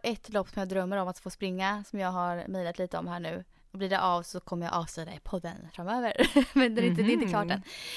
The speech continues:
Speaker 1: Men det, det är efter sommaren. Så att det,
Speaker 2: Ja.
Speaker 1: det, det blir nog säkert av också,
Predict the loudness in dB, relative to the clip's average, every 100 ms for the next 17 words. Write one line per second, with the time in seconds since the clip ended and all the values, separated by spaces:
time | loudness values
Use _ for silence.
0 | -8 -2 4 8 10 10 8 8 8 4
1 | -2 -4 -2 -2 -4 -18 _ _ -4 -2
2 | 2 8 8 8 2 -4 0 0 0 -2
3 | -6 -6 -2 -2 -2 -8